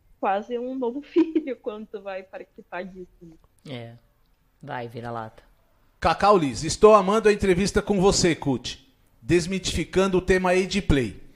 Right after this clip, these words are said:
Speaker 3: e aprendendo. Obrigada. Falou tudo, senhora Valentina. Dá-lhe, César.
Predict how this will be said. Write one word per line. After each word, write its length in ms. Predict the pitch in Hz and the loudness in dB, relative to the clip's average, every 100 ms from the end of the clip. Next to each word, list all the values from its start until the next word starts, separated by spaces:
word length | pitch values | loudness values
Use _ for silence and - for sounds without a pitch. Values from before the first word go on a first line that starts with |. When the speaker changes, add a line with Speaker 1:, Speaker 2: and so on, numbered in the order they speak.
| _ - | _ 0
Speaker 3:
e 120 | 147 | 4
aprendendo. 720 | 180 180 202 190 151 123 120 | 6 6 2 2 -2 -2 4
Obrigada. 640 | 156 180 202 156 123 104 - _ _ _ _ - | 4 4 0 0 -2 -6 -18 _ _ _ _ 2
Falou 360 | 175 185 208 | 6 10 10
tudo, 320 | 196 226 185 | 10 4 4
senhora 380 | 160 175 156 151 | 2 0 0 -2
Valentina. 680 | 139 143 139 - 139 101 90 | 0 -2 -2 -4 -4 -6 -4
Dá-lhe, 300 | 143 196 180 | 4 6 4
César. 500 | 165 170 143 - - | 0 -2 -2 -6 -12